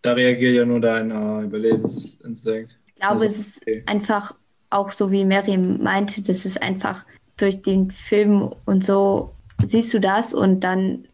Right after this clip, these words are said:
Speaker 2: ist das für dich normal.
Speaker 1: Also es ist genau wie bei solchen... Sch-, äh, Kämpfereien, dein ganzes Gehirn wird mit Adrenalin gefüllt und du denkst kaum nach, du <laughs> schlägst dies, das. Genauso wie beim, ähm, Kämpfen oder Fliehen.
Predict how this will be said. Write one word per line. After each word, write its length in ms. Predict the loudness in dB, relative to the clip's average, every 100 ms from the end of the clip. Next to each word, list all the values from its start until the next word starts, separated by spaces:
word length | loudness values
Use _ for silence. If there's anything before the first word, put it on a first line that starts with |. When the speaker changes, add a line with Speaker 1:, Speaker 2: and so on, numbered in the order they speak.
| _
Speaker 2:
ist 200 | -4 0
das 160 | 0 0
für 140 | 0
dich 220 | 0 0 0
normal. 440 | 2 2 2 -2 -4
Speaker 1:
Also 200 | -4 -2
es 60 | -2
ist 60 |
genau 280 | 2 2 4
wie 80 | 2
bei 480 | 2 2 2 2 2
solchen... 400 | 0 0 0 0
Sch-, 440 | 0 0 -2 -4 -10 _ -10
äh, 240 | -4 -2 -2
Kämpfereien, 840 | 0 0 0 0 2 2 4 4
dein 120 | 2
ganzes 280 | 0 -4 -6
Gehirn 340 | -6 -2 0
wird 140 | 0 0
mit 80 | -2
Adrenalin 720 | -2 -2 0 0 2 2 2
gefüllt 540 | -2 -2 0 0 -2 -12 _ _ _
und 100 | 0
du 40 |
denkst 280 | 2 0 0
kaum 260 | 0 2 4
nach, 340 | 4 2 0
du 200 | -2 -4
<laughs> 0 |
schlägst 640 | -4 -6 -6 -6 -12 -4 0
dies, 240 | 0 -2
das. 360 | -4 -4 -6 -12 -4
Genauso 460 | 0 2 2 2 2
wie 80 | 2
beim, 400 | 4 4 4 2
ähm, 420 | -2 -4 -4 -8 -4
Kämpfen 320 | 0 0 2
oder 160 | 0
Fliehen. 560 | -2 -2 2 4 2 0